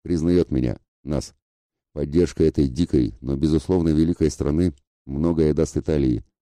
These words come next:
Наши инженеры, ученые, деятели культуры». Муссолини понесло. Он начал произносить перед Рокко речь, будто выступая на митинге. Министр привычно фильтровал слова патрона, сделав почтительное выражение лица.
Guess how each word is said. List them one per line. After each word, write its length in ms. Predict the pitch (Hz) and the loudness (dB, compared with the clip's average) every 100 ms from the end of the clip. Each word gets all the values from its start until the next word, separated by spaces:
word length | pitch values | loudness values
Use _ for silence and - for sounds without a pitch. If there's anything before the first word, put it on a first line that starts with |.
| _ _ _ | _ _ _
Наши 320 | 87 87 - | -6 -4 0
инженеры, 540 | 82 71 78 85 67 58 | 0 2 2 2 0 -4
ученые, 540 | - 78 85 80 65 57 | -10 -4 -2 0 0 -2
деятели 460 | 53 87 - 78 76 | 0 -2 0 -2 0
культуры». 500 | 76 73 90 67 - _ _ _ _ _ _ _ _ | -2 0 2 2 -2 _ _ _ _ _ _ _ _
Муссолини 560 | 69 71 98 123 143 127 | -8 -4 0 0 0 2
понесло. 540 | 104 98 98 71 58 - _ _ _ _ | 2 2 0 -2 -2 -6 _ _ _ _
Он 200 | 73 78 | -6 -2
начал 300 | 80 76 73 | 0 0 -2
произносить 600 | 67 73 67 73 - 78 | 0 0 0 -2 -2 -4
перед 240 | - 67 | -4 -2
Рокко 340 | 69 76 - 71 | 0 0 0 2
речь, 280 | 78 87 - _ _ _ | 2 0 -8 _ _ _
будто 320 | 90 107 - | -6 -4 -2
выступая 500 | 85 85 - 71 82 | -2 -2 -2 0 0
на 100 | 71 | 2
митинге. 460 | 69 62 58 55 50 - _ _ _ _ _ | 0 -2 -4 -6 -8 -12 _ _ _ _ _
Министр 420 | 73 73 71 - | -4 -2 -2 -4
привычно 480 | 60 67 67 69 - | -4 0 0 -2 -4
фильтровал 500 | 65 67 - 67 67 | -2 -4 -2 -2 -2
слова 280 | - 65 65 | -2 -2 -2
патрона, 560 | - - 95 101 101 87 | -4 -4 -2 0 0 -2
сделав 480 | 67 71 92 98 - | -6 -2 0 -2 -4
почтительное 760 | 78 - - 90 85 76 71 | -10 -10 -10 -4 -2 0 0
выражение 480 | 65 64 62 65 62 | 0 -2 -2 -2 -2
лица. 340 | 58 - 50 | -4 -6 -10